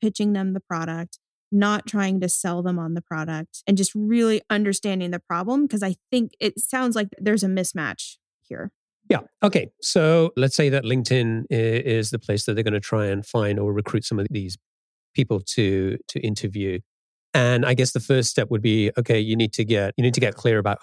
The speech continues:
Speaker 2: who that target customer is. And so maybe they go after, okay, people who are head of H R, H R directors or whatever for certain types of companies with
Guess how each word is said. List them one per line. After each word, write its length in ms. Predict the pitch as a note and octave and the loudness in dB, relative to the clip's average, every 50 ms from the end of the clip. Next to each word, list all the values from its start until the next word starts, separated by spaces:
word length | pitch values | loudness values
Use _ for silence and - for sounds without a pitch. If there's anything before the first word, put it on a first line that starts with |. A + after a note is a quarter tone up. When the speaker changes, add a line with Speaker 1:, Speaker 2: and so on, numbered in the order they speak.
| - - | -4 -2
Speaker 2:
who 240 | B2+ A#2 G#2+ G#2+ G2+ | 0 0 0 0 0
that 200 | G#2+ G2 G#2 - _ _ _ _ _ _ _ _ - | -2 -2 -4 -6 _ _ _ _ _ _ _ _ -4
target 320 | - A#2+ G2+ F#2+ G#2 - | -2 -2 0 0 -4 -4
customer 440 | - A2+ G#2 - - G2 F#2 F#2 F#2 | -4 -4 -4 -2 -4 -4 -4 -4 -4
is. 360 | F2 D2+ - - - - - _ _ _ _ _ _ _ _ - | -4 -6 -6 -6 -8 -8 -8 _ _ _ _ _ _ _ _ -4
And 320 | A2+ G2+ G2 G2 G2+ - | -2 0 0 -2 -2 -2
so 340 | - - G#2+ G2+ G2 G2 G2 A#2+ | 0 2 2 4 4 2 2 2
maybe 640 | A#2 A#2+ A#2+ A#2+ A2+ A#2 A2+ A2 A2 A2 A2 A2 G#2+ - _ _ _ _ | 2 2 2 2 2 2 2 4 4 2 2 0 -2 -6 _ _ _ _
they 80 | G#2+ G#2+ | -4 0
go 280 | G2+ A2+ G#2+ G#2 G2+ | 2 2 2 2 2
after, 640 | G#2+ G#2 G#2 G2+ - _ - A2 G2 F#2+ F#2 F#2 G#2 | 0 0 -2 -2 -4 _ -4 -4 -2 0 0 -2 -2
okay, 300 | A2+ G#2 - - G#2 G2 | -4 -4 -2 -2 -2 -2
people 340 | F#2+ - - A2 G#2+ A2+ G#2 | -2 -2 -4 -2 0 0 -2
who 240 | G2+ G2+ A2 G2+ G2+ | -2 -2 -2 0 0
are 420 | F#2+ G2 G2 F#2+ F#2+ F#2+ F#2+ F#2+ G2+ - _ _ _ _ _ - | 2 2 0 0 0 -2 -2 -4 -6 -10 _ _ _ _ _ -2
head 160 | - B2+ A2+ | 0 0 0
of 100 | G#2+ G2+ | 0 0
H 240 | G2+ G2+ G2+ - - | -2 -2 -4 -2 -2
R, 240 | G#2+ G2+ G2 G2 | 0 0 0 0
H 240 | G#2 G2 G2+ G#2 - | 0 -2 -4 -2 -2
R 180 | A2 G2+ G2 G2 | -2 0 0 -2
directors 720 | G2 G2+ F#2+ F#2+ G2+ - - - - - G2 G2 G2 G2+ | -2 -2 -2 -2 -4 -6 -8 -8 -6 -4 -4 -4 -4 -4
or 80 | G2+ F#2 | -4 -4
whatever 580 | G2+ G2+ G2+ G2 G2 G#2 G2+ G2+ G2+ G2 - - - _ | -2 -2 -2 -2 -2 -2 -2 0 0 -2 -4 -6 -10 _
for 640 | - - - - A#2+ G#2+ G#2 G#2 G2+ G2+ G2+ G2+ G#2 - _ _ _ | -20 -8 -2 0 0 2 2 2 0 0 -2 -2 -4 -8 _ _ _
certain 260 | - - - C3 - - | -4 -2 0 0 0 0
types 280 | - A#2+ G#2 - - | -2 -2 -2 -2 -6
of 80 | A2+ - | -6 -4
companies 680 | - A2+ G#2 - G#2 G2+ G2+ F#2+ F#2+ G2 F#2+ - - | -2 -2 -2 -2 -2 0 0 0 0 0 -2 -4 -4
with 500 | - G2+ F#2+ F#2 F#2+ F#2 F#2 F#2+ F#2+ G2 | -2 -2 -2 -2 -2 -4 -4 -6 -10 -14